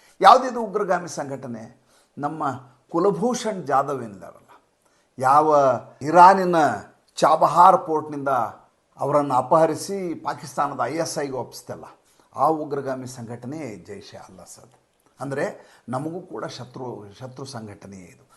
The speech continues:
ಯಾವುದೇ ಉಗ್ರಗಾಮಿ ಸಂಘಟನೆ ಇದ್ದರೂ ಭಾರತದ ಶತ್ರುವೇ ಆಗಿರುತ್ತೆ, ಅದ್ರ ಬಗ್ಗೆ ಅನುಮಾನವೇ ಬೇಡ. ಯುನೈಟೆಡ್ ನೇಷನ್ ಸೆಕ್ಯೂರಿಟಿ ಕೌನ್ಸಿಲ್‌ನಲ್ಲಿ ಈ ಉಗ್ರಗಾಮಿ ಸಂಘಟನೆ ಬಗ್ಗೆ ಇನ್ನಿಲ್ಲದ ಹಾಗೆ ಚರ್ಚೆ ಆಯಿತು. ಪಾಕಿಸ್ತಾನ ಅವತ್ತು ಹೇಳುತ್ತೆ, "ಇಲ್ಲ, ನಮ್ಮ ರಾಷ್ಟ್ರದಲ್ಲಿ ಈ ರೀತಿಯಾದಂಥ ಯಾವ ಸಂಘಟನೆಯೇ ಇಲ್ಲ" ಅಂತ ಹೇಳಿತ್ತು.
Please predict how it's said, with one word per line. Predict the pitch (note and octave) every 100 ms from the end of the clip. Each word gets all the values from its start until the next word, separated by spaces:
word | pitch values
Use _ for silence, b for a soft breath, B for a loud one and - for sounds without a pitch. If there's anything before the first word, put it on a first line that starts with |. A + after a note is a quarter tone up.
| b _
ಯಾವುದೇ | G#2 A2+ C#3+
ಉಗ್ರಗಾಮಿ | E3 D#3 D#3+ E3 D#3+
ಸಂಘಟನೆ | D3+ D3+ D3+ D3+ D3+
ಇದ್ದರೂ | D#3 G3+
ಭಾರತದ | E3 B2+ C3+ C3
ಶತ್ರುವೇ | D3 C3+ A#2+ C#3 C3+
ಆಗಿರುತ್ತೆ, | C3 C3+ C3+ F#3 G3 F#3+ B B
ಅದ್ರ | - C3
ಬಗ್ಗೆ | B2+ C3+
ಅನುಮಾನವೇ | D#3 A#2 D3+ D#3 D3+ D3
ಬೇಡ. | B2+ A2 F#2+ - _ _ _ _ _ _ _ _ b b b b b -
ಯುನೈಟೆಡ್ | D#3 A3 A3+ A3+ G3+
ನೇಷನ್ | G#3+ A3 A3
ಸೆಕ್ಯೂರಿಟಿ | G3+ F3+ A3 G#3+ G#3+
ಕೌನ್ಸಿಲ್‌ನಲ್ಲಿ | G3+ F#3+ F#3+ G#3 G3 G3 G3 F#3+
ಈ | F#3+ -
ಉಗ್ರಗಾಮಿ | E3 G3 F3+ F#3 F#3
ಸಂಘಟನೆ | F3 E3 F3+ F#3 E3+
ಬಗ್ಗೆ | D#3 E3+ F3
ಇನ್ನಿಲ್ಲದ | D#3+ F3 F3
ಹಾಗೆ | E3 E3 E3
ಚರ್ಚೆ | - C#3+ -
ಆಯಿತು. | D3+ B2+ - _ _ b b b b -
ಪಾಕಿಸ್ತಾನ | F3+ A3+ A3+ A3+ A3
ಅವತ್ತು | G3+ F#3+ F#3+
ಹೇಳುತ್ತೆ, | F3+ F#3+
"ಇಲ್ಲ, | F3+ F#3
ನಮ್ಮ | F3 D#3+ D3
ರಾಷ್ಟ್ರದಲ್ಲಿ | D3 E3+ - E3 E3+ E3+ D3+
ಈ | D#3+
ರೀತಿಯಾದಂಥ | D3+ D#3 D3+ C#3+ C#3+ C#3+ D#3
ಯಾವ | C3+ B2+ C3+
ಸಂಘಟನೆಯೇ | C3 B2+ C#3 D#3+ E3 D#3 D3+ C#3
ಇಲ್ಲ" | B2+ A2+
ಅಂತ | - -
ಹೇಳಿತ್ತು. | G#2+ F2+ _